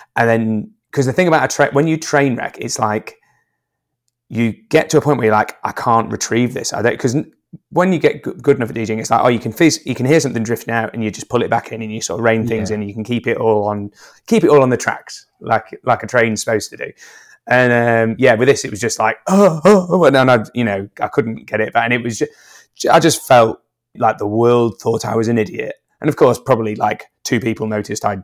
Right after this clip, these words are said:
Speaker 1: that, that, "What did that guy just do then?" And the rest of them probably didn't care 'cause they're all wasted.
Speaker 2: Yeah, it's, it's, I mean, confidence is such a fragile thing, isn't it? And,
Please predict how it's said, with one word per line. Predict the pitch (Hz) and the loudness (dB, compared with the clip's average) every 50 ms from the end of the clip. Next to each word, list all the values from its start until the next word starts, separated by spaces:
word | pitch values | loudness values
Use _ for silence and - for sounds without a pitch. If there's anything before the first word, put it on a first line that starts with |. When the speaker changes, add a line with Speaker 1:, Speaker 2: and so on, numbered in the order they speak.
| - | -10
Speaker 1:
that, | - 110 107 | -10 -8 -6
that, | 92 - - - - | -6 -6 -8 -6 -4
"What | 135 151 151 | -2 -2 0
did | 151 135 | 2 2
that | 143 143 120 | 2 2 2
guy | 127 131 127 123 | 2 2 2 2
just | 120 127 117 - - | 0 -2 -6 -6 -4
do | 131 131 120 | -2 0 0
then?" | 120 117 110 107 104 110 | 2 2 0 0 -4 -6
And | - 110 110 107 | -6 -4 -2 0
the | 107 | 0
rest | 107 104 - - | 0 -2 -2 -6
of | 110 110 | -8 -10
them | 101 | -8
probably | 95 107 107 107 | -6 -6 -6 -6
didn't | 104 107 110 - | -6 -8 -6 -6
care | - 104 104 | -6 -6 -6
'cause | - - | -6 -8
they're | 110 117 | -8 -6
all | 107 104 104 | -6 -6 -6
wasted. | 110 113 110 - - - 110 - _ _ _ _ _ _ _ _ _ _ _ - - _ | -6 -8 -8 -10 -12 -14 -16 -16 _ _ _ _ _ _ _ _ _ _ _ -20 -20 _
Speaker 2:
Yeah, | - 180 151 160 165 165 - 151 | -8 -6 -4 -2 -2 -2 -2 -4
it's, | 147 139 - - | -6 -6 -8 -8
it's, | - 147 151 - - - - - - - _ - | -10 -10 -12 -10 -8 -8 -8 -10 -10 -14 _ -4
I | 156 | 0
mean, | 151 151 147 143 139 | 2 2 2 2 0
confidence | 143 - - 185 - 160 - - 151 131 123 120 107 - | 0 0 2 2 2 2 2 0 0 0 0 0 -2 -6
is | 117 - | -8 -8
such | - - 143 - - - | -6 -6 -8 -8 -10 -14
a | |
fragile | - - - 135 127 120 123 - 113 107 107 104 | -14 -4 0 2 2 2 2 0 0 0 0 0
thing, | 101 - - 117 110 113 | -4 -6 -6 -4 -4 -2
isn't | 113 107 - 110 104 | -4 -4 -6 -6 -6
it? | 104 104 101 - | -6 -6 -6 -6
And, | 104 107 107 104 - | -6 -6 -6 -6 -8